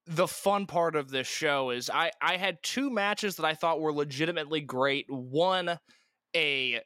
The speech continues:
King of Gate match, one, a, a non-tournament match, and my review just went up at voices of wrestling dot com as we started recording this, so I don't know if Mike has seen it yet,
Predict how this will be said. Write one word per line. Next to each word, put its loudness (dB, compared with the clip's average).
King -2
of -2
Gate -2
match, -2
one, 0
a, -2
a -2
non-tournament -2
match, -2
and -4
my 0
review -2
just -2
went 0
up 0
at 2
voices 0
of -4
wrestling 0
dot 2
com 0
as 0
we -4
started 0
recording 0
this, 0
so 0
I 2
don't 0
know 2
if -4
Mike 0
has -6
seen 0
it -2
yet, 0